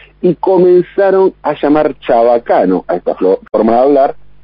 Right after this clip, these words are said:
de un modo absolutamente denigrante, ¿no? Para dejar claro que ellos, los españoles,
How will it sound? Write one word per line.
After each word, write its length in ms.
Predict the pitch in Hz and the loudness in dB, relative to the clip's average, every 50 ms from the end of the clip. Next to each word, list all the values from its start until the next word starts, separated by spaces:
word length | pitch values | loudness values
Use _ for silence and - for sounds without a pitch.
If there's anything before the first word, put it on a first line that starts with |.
| - - - _ _ _ _ _ _ _ _ _ _ _ _ _ _ _ _ _ _ _ _ _ _ _ _ _ _ | -20 -20 -20 _ _ _ _ _ _ _ _ _ _ _ _ _ _ _ _ _ _ _ _ _ _ _ _ _ _
de 80 | - 101 | -2 0
un 100 | 104 104 | 0 2
modo 340 | 95 95 117 139 131 - - | 2 2 2 2 0 0 -2
absolutamente 760 | - - - - - 87 98 95 92 90 92 92 90 - 87 82 | -6 -10 -8 -6 -2 -2 0 0 0 0 0 0 0 0 0 0
denigrante, 640 | 82 85 98 131 175 - 175 117 87 80 76 - | 0 2 2 2 2 2 2 0 -2 -4 -4 -4
¿no? 140 | - 262 127 | -4 -2 -2
Para 140 | 107 85 82 | -2 -2 -4
dejar 300 | 87 - 107 113 - - - - _ | -2 -2 -2 -2 -2 -4 -8 -12 _
claro 520 | - 120 127 123 120 110 113 127 123 - - - - - - - _ | -2 0 2 2 2 2 2 0 -2 -4 -10 -20 -20 -20 -20 -20 _
que 200 | - 95 92 101 | -4 0 0 0
ellos, 220 | - - 87 - | 0 -2 -6 -14
los 160 | 82 82 - - | -16 -16 -14 -14
españoles, 580 | - - - 113 120 135 131 113 110 117 117 | -14 -4 -2 0 2 2 2 2 2 0 -2